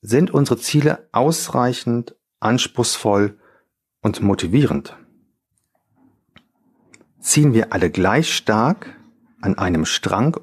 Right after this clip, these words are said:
und in eine Richtung? Haben wir alle Klarheit über die Prioritäten und wie gut fokussieren wir uns auch darauf?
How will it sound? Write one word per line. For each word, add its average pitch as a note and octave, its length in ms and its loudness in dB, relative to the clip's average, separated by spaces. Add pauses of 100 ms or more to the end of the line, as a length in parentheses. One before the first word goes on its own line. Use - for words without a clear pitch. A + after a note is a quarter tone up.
und E3 280 2
in A#2 140 0
eine G2+ 240 0
Richtung? - 400 -6 (1900)
Haben A#2 260 -2
wir C3 120 2
alle G3 160 2
Klarheit D3 480 0
über A2 160 0
die G2+ 120 2
Prioritäten F#2+ 920 -2 (280)
und G3+ 260 0
wie G2+ 140 -2
gut F3 480 -2
fokussieren A#2 720 0
wir E2+ 120 0
uns D#2+ 140 -2
auch - 100 -12
darauf? - 420 -4